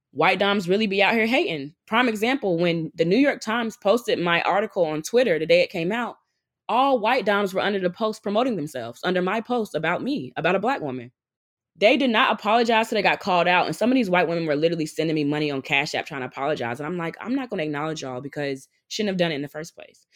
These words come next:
So it's just dealing with little aggressions like that. When I came into the dom work, you know, I try to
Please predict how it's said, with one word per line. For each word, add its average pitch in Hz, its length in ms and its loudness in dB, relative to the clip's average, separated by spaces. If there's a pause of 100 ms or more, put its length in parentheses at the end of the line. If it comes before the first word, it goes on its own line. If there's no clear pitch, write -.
(100)
So 269 160 -2
it's 381 100 0
just 320 180 2
dealing 240 200 2
with 196 120 2
little 202 280 4
aggressions 165 420 -2
like 131 180 -6
that. 120 280 -4 (580)
When 151 160 0
I 160 160 2
came 214 240 0
into 190 160 -2
the 180 60 4
dom 160 320 0
work, 151 420 -2 (400)
you 208 100 -6
know, 202 120 4
I - 140 4
try 302 160 0
to 190 180 0